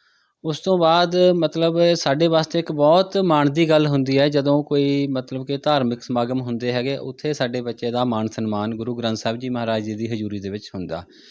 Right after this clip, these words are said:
ਇਸ ਏਜ ਦੇ ਵਿੱਚ ਇਸ ਬੱਚੇ ਨੇ ਆਪਣੀ ਮਿਹਨਤ ਦੇ ਨਾਲ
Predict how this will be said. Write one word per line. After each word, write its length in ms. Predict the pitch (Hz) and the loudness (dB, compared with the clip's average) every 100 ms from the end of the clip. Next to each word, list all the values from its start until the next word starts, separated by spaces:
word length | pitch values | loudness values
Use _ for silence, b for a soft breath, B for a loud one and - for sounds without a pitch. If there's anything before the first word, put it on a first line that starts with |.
| B B B B | B B B B
ਇਸ 320 | 131 160 180 | 2 2 2
ਏਜ 240 | 170 165 165 | 2 2 2
ਦੇ 100 | 170 | 2
ਵਿੱਚ 260 | 170 175 | 0 -2
ਇਸ 300 | 175 156 160 156 | -2 2 2 0
ਬੱਚੇ 300 | 151 151 156 | -4 0 2
ਨੇ 160 | 156 156 | 4 4
ਆਪਣੀ 280 | 147 156 | 2 2
ਮਿਹਨਤ 360 | 151 139 147 151 | 2 4 2 0
ਦੇ 140 | 160 | -2
ਨਾਲ 500 | 165 131 131 135 135 | 2 4 6 4 2